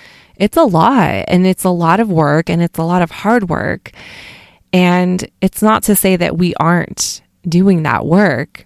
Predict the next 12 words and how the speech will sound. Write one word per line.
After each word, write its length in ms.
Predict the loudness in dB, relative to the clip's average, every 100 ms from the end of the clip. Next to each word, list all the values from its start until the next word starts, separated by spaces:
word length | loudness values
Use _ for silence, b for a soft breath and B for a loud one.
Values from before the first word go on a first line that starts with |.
| -2
but 140 | -2 0
also 340 | 0 0 -2
just 200 | -2 -4
giving 280 | -2 -2 -2
ourselves 440 | -6 -6 -8 -8
grace 280 | -2 0 0
through 140 | -4
the 100 | -6
process 600 | -2 -2 -2 -4 -4 -6 -2
of 400 | -2 -2 -4 -12 B B B B B B B
knowing 520 | 0 4 4 2 0
that 600 | 0 0 -2 -6 -12 -14